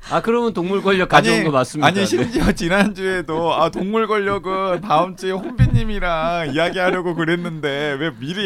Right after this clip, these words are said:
Speaker 2: 얘기하냐"라고 나한테
Speaker 1: 아,
Speaker 2: 타박했으면서.
Speaker 1: 그랬군요. 네, 네, 네, 네. 음, 동물 권력.
Speaker 2: 아니, 병-, 이 정도면 병원 가보셔야 되는 거 아닙니까?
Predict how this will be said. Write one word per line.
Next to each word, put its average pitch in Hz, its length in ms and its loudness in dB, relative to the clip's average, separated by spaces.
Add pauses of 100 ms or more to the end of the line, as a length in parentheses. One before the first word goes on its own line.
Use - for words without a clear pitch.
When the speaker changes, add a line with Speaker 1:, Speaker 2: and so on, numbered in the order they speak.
Speaker 2:
얘기하냐"라고 151 680 -4
나한테 131 500 -4
Speaker 1:
아, 131 40 -6
Speaker 2:
타박했으면서. 160 920 0
Speaker 1:
그랬군요. - 0 -
네, 123 200 -2
네, 104 220 -8
네, 95 240 -14
네. 98 320 -20 (200)
음, 92 220 -20 (400)
동물 101 280 -6
권력. 92 160 -8
Speaker 2:
아니, 160 100 -6
병-, 147 260 -4
이 131 120 -8
정도면 247 340 -2
병원 196 320 -2
가보셔야 160 460 0
되는 - 260 -2
거 - 100 0
아닙니까? - 480 -4